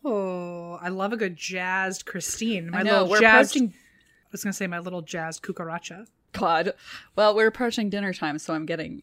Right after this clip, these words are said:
Speaker 2: I'm getting
Speaker 1: Antsy.
Speaker 2: hungry. Um, okay, let's see. So I have a story for you today. This is called the Snowtown Murders, A K A the Bodies in Barrels murders is how most people know it.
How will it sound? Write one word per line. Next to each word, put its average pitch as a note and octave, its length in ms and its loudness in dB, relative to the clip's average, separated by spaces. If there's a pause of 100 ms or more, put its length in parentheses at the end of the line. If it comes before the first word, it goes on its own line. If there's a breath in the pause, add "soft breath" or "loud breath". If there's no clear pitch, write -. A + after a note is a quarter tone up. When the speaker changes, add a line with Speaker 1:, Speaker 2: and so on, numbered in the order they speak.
(120)
Speaker 2:
I'm E3+ 120 -8
getting E3 380 -10 (320)
Speaker 1:
Antsy. G3 480 -8 (160)
Speaker 2:
hungry. F3 580 -10 (600 loud breath)
Um, G3+ 480 -2 (140)
okay, C4 500 0
let's A#3+ 220 -6
see. F#3 180 -4
So G#3 240 -4
I A#3+ 280 2
have F#3+ 440 2
a G3 80 -2
story F3+ 240 -6
for - 120 -10
you F#3 40 -8
today. F3+ 300 -2
This G3 120 -8
is A3+ 120 -12
called A3+ 240 -2
the G3+ 60 -4
Snowtown G3+ 800 -4
Murders, F3+ 600 -4
A F3+ 140 -4
K G3+ 180 -4 (220)
A - 20 -10
the F3 140 -6
Bodies G3 560 -6
in G3 280 -6
Barrels F3+ 680 -6
murders - 440 -10
is - 120 -16
how - 120 -12
most G3 280 -12
people - 440 -12
know F#3 300 -10
it. A#2 180 -8